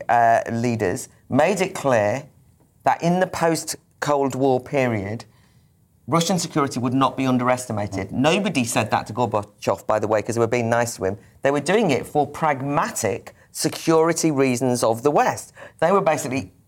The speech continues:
Speaker 1: understanding, "Well, this is a humiliated Russia. We've got to think how we deal with it." And then for a variety of w-, reasons, those insights, those assurances, that conversation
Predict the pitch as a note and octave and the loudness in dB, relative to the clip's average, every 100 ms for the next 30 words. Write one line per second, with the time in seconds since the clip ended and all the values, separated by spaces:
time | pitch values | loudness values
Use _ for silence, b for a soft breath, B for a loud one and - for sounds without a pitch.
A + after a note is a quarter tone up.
0 | _ D#3+ G3 G#3+ - E3+ D#3+ C3 G#2 A#2 | _ 0 2 2 0 0 2 2 2 2
1 | F3 - D3 B2 A2+ - C3+ C#3+ D3+ C#3 | 2 2 2 2 0 -2 0 2 2 4
2 | G#2 A2+ - G#2 F#2+ B B A2 A#2 - | 2 0 0 -2 -2 B B -2 0 2
3 | F#2+ C#3+ B B B D3+ D3+ D3+ D3 - | 2 2 B B B 0 2 2 0 0
4 | C#3 C3 C3+ B2+ C3+ F3 G#3 F#3+ - F#2+ | -2 0 0 0 0 2 4 4 2 0
5 | - B B F#3+ A3+ B3 A3+ F#3+ F#3 F#3 | -2 B B 0 2 2 4 4 4 2
6 | G#3 A#3 A#3 - E3 D3 C#3+ D#3 - C#3 | 2 0 0 0 0 0 -2 -4 -4 -2
7 | E3+ G3 F#3 - - B2 C3+ B B B | -2 -2 -6 -8 -8 -10 -10 B B B
8 | B A#2+ E3+ F#3+ G3+ F#3 - - F#3 F3+ | B -2 0 2 0 -2 -6 -2 -2 -2
9 | - A2+ G#2 - - C#3+ D#3 E3 D#3+ - | -2 -4 -4 -8 -4 0 2 2 -2 -6
10 | - B2 - C#3+ C3+ A2+ A#2 A2 C3 C#3+ | -10 -6 0 0 0 -4 -6 -4 0 2
11 | D#3+ - - D3+ D3+ - C#3+ D3 - F#2+ | 0 -2 -4 -2 -2 -2 -2 -2 -6 -8